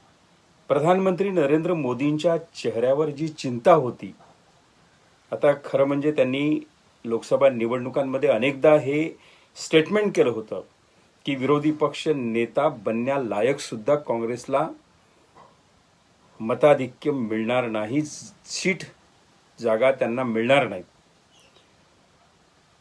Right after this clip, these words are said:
ते त्यांची इच्छा होती की यांना चाळीस पन्नासच्या आतच जागा मिळाव्या.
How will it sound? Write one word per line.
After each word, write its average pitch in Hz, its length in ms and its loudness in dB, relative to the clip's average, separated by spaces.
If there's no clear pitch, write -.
ते 190 60 0
त्यांची 196 340 0
इच्छा 185 320 2
होती 151 300 2
की 123 240 -6
यांना 147 500 0
चाळीस 139 280 -2
पन्नासच्या 131 520 0
आतच 110 220 0
जागा 117 300 2
मिळाव्या. 113 480 2